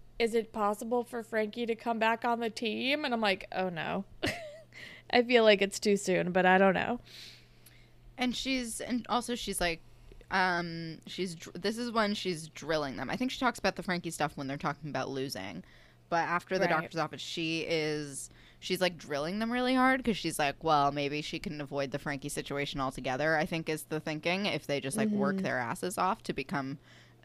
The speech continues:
Speaker 2: a different team entirely in, like, three days.
Speaker 1: Right. <laughs> Right, right, right. She's doing everything she can to avoid the Frankie situation.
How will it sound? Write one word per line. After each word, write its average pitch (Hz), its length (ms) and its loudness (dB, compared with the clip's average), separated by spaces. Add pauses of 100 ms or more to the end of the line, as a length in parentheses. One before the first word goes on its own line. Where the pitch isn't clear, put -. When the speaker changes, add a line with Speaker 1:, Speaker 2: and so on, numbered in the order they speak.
(200)
Speaker 2:
a 160 160 0
different 156 560 -6
team 165 360 0
entirely 190 840 2
in, 170 140 -2
like, 170 240 -4
three 175 280 -2
days. 269 600 -2 (420)
Speaker 1:
Right. 214 440 2 (100)
<laughs> - 0 - (360)
Right, 226 220 6
right, 196 180 -2
right. - 240 -6
She's 233 160 0
doing 302 280 6
everything 247 400 6
she 208 160 -4
can 170 500 -2 (120)
to - 140 -2
avoid 175 460 2
the 202 60 -8
Frankie - 720 -2 (760)
situation. - 920 -4